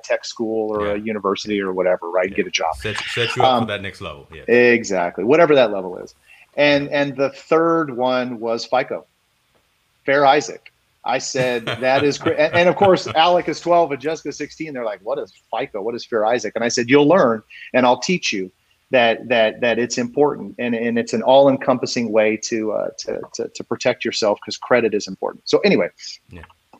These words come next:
Speaker 1: from, from a debt perspective, I would say, um, there's good debt and bad debt. And I think we talked about it. The, the, the good
Speaker 2: Yeah.
Speaker 1: debt is the, the, the student loan that you get your kid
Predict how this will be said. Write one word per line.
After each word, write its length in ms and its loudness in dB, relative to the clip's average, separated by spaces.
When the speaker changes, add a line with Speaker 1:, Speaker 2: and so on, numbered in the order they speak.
Speaker 1:
from, 220 4
from 140 4
a 60 6
debt 260 0
perspective, 560 0
I 120 2
would 160 -4
say, 340 -2
um, 500 -4
there's 260 0
good 220 0
debt 160 4
and 100 -10
bad 160 -6
debt. 160 -12
And 100 -8
I 80 -2
think 160 -8
we 120 -6
talked 320 2
about 240 -4
it. 100 -12
The, 120 -2
the, 180 0
the 160 2
good 240 4
Speaker 2:
Yeah. 60 -12
Speaker 1:
debt 100 -12
is 340 -2
the, 100 -6
the, 160 -10
the 80 0
student 500 -2
loan 380 4
that 200 -2
you 100 -8
get 260 0
your 160 -4
kid 420 -2